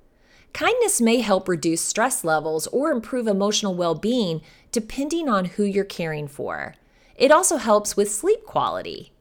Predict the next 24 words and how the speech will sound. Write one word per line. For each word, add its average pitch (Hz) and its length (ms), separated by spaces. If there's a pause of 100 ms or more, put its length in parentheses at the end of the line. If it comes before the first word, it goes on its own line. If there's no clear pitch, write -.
(380)
The 175 100
best 185 320
part? 247 380 (420)
Helping 180 420
others 262 480 (280)
gives 269 300
back 196 340
a 160 60
sense 185 340
of 147 120
purpose 214 520
and 160 180
fulfillment. 143 880 (840)
Kindness 349 540
is 220 160
deciding 196 560
to 170 60
do 180 180
something 160 420
nice 190 300
for 180 100
someone 160 600
or 269 200
yourself 220 720